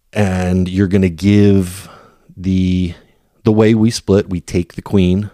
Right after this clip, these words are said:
So more natural, the way that hives split when they swarm, they take the queen and they move her and they leave that cell. So that's how we, we do it. We leave the cell in the original hive, we take the queen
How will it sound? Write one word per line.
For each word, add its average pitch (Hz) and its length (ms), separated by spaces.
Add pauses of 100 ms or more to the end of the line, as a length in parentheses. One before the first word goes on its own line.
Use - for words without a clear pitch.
(180)
So 87 240
more 92 260
natural, 113 380
the 98 100
way 92 180
that 95 220
hives 98 380
split - 340
when 110 100
they 113 80
swarm, 101 460
they 87 140
take 90 240
the 101 80
queen 101 260
and 98 100
they 90 80
move 90 300
her 104 260
and 90 120
they 82 100
leave 85 360
that 85 200
cell. 82 260
So 85 180
that's 82 200
how 98 100
we, 107 180
we 110 140
do 85 140
it. - 100
We 85 100
leave 85 180
the 90 60
cell 90 200
in 90 60
the 85 100
original 87 280
hive, 123 280
we 104 80
take 95 220
the 82 60
queen 82 360